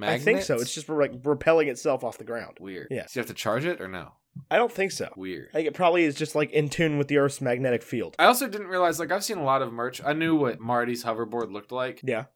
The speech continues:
Speaker 2: I did not realize that he had, like, a girly one. I thought it was just cool to wear pink
Speaker 1: No,
Speaker 2: in
Speaker 1: no, no, no, no,
Speaker 2: twenty fifteen.
Speaker 1: no. It was never, never cool in the eighties to wear pink, for guys to wear pink.
Speaker 2: Never cool?
Speaker 1: I mean, it was, it was like you were still a huge gay.
Speaker 2: Wow.
Speaker 1: I mean, I don't, I don't agree with that, but, like, that's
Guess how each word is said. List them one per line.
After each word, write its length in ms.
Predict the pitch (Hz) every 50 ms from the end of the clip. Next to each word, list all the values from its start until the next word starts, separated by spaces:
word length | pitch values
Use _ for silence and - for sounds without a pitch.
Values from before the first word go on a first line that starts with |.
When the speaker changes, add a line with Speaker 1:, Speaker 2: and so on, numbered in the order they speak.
| -
Speaker 2:
I 140 | 131 147 180
did 120 | 185 175 165
not 240 | 165 156 143 131
realize 520 | 135 139 135 131 131 127 123 123 117 113 -
that 180 | 113 110 95
he 240 | - - 123 120 120
had, 160 | 120 117 107
like, 140 | 110 104 95
a 60 | 98
girly 360 | 92 90 104 101 101 95 92 85
one. 180 | 78 76 73 -
I 100 | 113 127
thought 240 | 127 131 120 117 113
it 80 | 117
was 120 | 110 113 104
just 200 | 107 107 - -
cool 240 | - 123 117 110 107
to 60 | 101
wear 160 | 98 98 92
pink 480 | - - 107 98 87 - - - - -
Speaker 1:
No, 380 | 143 156 165 170 160 147 135 131
Speaker 2:
in 80 | 131
Speaker 1:
no, 200 | 135 135 135 131
no, 120 | 127 127 123
no, 0 |
no, 100 | 123 120
Speaker 2:
twenty 0 |
fifteen. 140 | 113 107 98 101
Speaker 1:
no. 220 | 95 82 82 85
It 40 | 85
was 160 | 98 127 127
never, 460 | 135 135 127 117 117 113 110 101 98 -
never 320 | 131 139 139 131 127 135
cool 240 | 135 - 160 151 135
in 80 | 120 117
the 100 | 110 104
eighties 280 | 110 107 98 92 -
to 100 | - 104
wear 140 | 101 92 85
pink, 280 | - - 90 76 - - -
for 80 | 113
guys 240 | 95 98 90 87 -
to 80 | - 90
wear 80 | 80
pink. 240 | - - 76 - -
Speaker 2:
Never 260 | 90 101 104 101 110 113
cool? 220 | - 135 139 139
Speaker 1:
I 20 |
mean, 140 | 156 165 160
it 80 | 156 147
was, 260 | 160 156 147 135 139
it 100 | - 160
was 160 | 147 147 139 147
like 260 | 147 127 120 - -
you 140 | 143 156 151
were 80 | 151 147
still 340 | - - - 160 151 127
a 60 | 113 104
huge 460 | - - 135 131 120 113 117 - -
gay. 320 | 123 104 90 71 - - -
Speaker 2:
Wow. 240 | - 95 98 82 - -
Speaker 1:
I 60 | 139
mean, 100 | 143 147 -
I 100 | 127 175
don't, 200 | 185 180 135 139
I 40 | 160
don't 160 | 180 165 147
agree 160 | 139 160 170
with 80 | 151 127
that, 100 | 135 117
but, 100 | 117 110
like, 140 | 117 117 -
that's 220 | 139 139 135